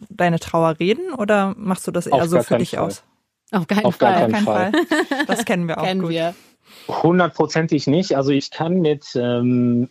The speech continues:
Speaker 2: fremden Menschen tatsächlich besser drüber reden. Also fremd heißt für mich in dem Sinne schon,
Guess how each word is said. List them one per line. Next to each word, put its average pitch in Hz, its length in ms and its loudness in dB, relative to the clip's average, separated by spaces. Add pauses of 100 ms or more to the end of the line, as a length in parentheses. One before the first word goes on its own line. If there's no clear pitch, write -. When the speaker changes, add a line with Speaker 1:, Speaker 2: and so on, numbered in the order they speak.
Speaker 2:
fremden 185 680 2
Menschen 175 400 0
tatsächlich 139 540 -4
besser 117 260 -2
drüber 165 320 2
reden. 185 380 2
Also 120 180 0
fremd - 640 -2 (260)
heißt 139 340 -2
für 127 120 -2
mich 131 320 2
in 139 140 2
dem 135 180 4
Sinne 160 260 0
schon, 147 340 0